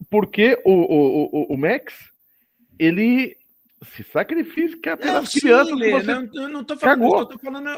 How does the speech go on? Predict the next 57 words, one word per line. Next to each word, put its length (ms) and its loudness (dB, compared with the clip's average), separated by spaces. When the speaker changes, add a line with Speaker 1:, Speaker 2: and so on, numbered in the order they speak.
Speaker 1:
Eu 120 2
acho 80 6
Speaker 2:
tipo 80 -4
Speaker 1:
que 100 4
isso 120 0
que 100 6
dá 160 6
uma 240 6
coisa 200 2
legal 200 4
pra 100 -2
caralho, 360 0
Speaker 2:
Não, 60 0
Speaker 1:
pra 80 -10
Speaker 2:
mas 60 -8
Speaker 1:
esse 100 -8
Speaker 2:
eu 60 -2
acho 140 -2
Speaker 1:
Max, 120 -2
Speaker 2:
que 180 -8
o, 220 -4
o 60 -6
grande 280 -4
Speaker 1:
Max 100 -4
Speaker 2:
problema 140 -4
Speaker 1:
é 40 -4
Speaker 2:
pra 140 -4
Speaker 1:
foda, 280 4
Speaker 2:
gente, 60 0
não, 60 0
Speaker 1:
velho. 80 -4
Speaker 2:
mas 160 -6
eu, 120 -8
eu, 120 -4
assim, 320 -8
pra 180 -8
gente 220 -12
se 140 -14
importar 440 -6
mais 420 -6
com 120 -20
o 20 -20
filme, 160 -16
pra 100 -16
gente 200 -14
ter 80 -10
um 160 -12
tesão 400 -6
maior 240 -10
por 160 -14
ele, 280 -4
talvez 380 -2
um, 200 -12
um 40 -6
filme 260 -6
um 40 -6
pouco... 340 -6